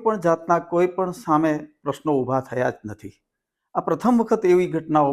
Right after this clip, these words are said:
બની છે છેલ્લા ત્રણ ચાર વર્ષમાં કે આ બધું ચાલી રહ્યું છે. અને એમાં ખાસ કરીને જ્યારે વધારે પ્રશ્ન એ ઊભો થયો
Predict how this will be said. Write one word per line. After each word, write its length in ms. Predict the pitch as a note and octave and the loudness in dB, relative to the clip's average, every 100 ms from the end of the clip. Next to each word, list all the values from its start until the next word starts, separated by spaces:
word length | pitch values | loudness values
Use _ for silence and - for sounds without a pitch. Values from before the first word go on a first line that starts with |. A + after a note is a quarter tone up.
| C#3 | 2
બની 240 | D3 D3 | 0 0
છે 100 | C#3 B2 | -2 -4
છેલ્લા 200 | C3 B2+ - | -2 -4 -4
ત્રણ 200 | B2+ A#2+ | -6 -2
ચાર 100 | B2 A2+ | -4 -4
વર્ષમાં 480 | A2+ A2+ A#2 A#2 _ _ | -8 -12 -10 -12 _ _
કે 160 | - C#3 | -8 -2
આ 100 | C3 | -2
બધું 240 | B2 B2 B2 | -2 -8 -6
ચાલી 320 | A#2 G#2+ G2+ F#2+ | -6 -4 -6 -12
રહ્યું 200 | F2+ F2+ | -16 -20
છે. 160 | - F#2+ _ _ _ _ - | -20 -20 _ _ _ _ -2
અને 180 | D#3+ F3 | 0 4
એમાં 220 | F#3+ F#3 | 2 0
ખાસ 260 | - G3+ G3+ G3+ | 0 0 2 0
કરીને 320 | E3 C3 A2+ - _ _ | 2 2 -2 -8 _ _
જ્યારે 300 | B2+ D#3 F#3 | -2 2 2
વધારે 380 | C#3 B2+ D#3 A3+ | 0 0 2 2
પ્રશ્ન 340 | A3 G3+ G#3 G#3 F3 | 2 -2 -2 -2 2
એ 60 | G3 G3 | 2 2
ઊભો 340 | C#3+ C#3+ C3+ G#2+ | -2 -4 -4 -2
થયો 240 | A#2+ D#3 | -4 -4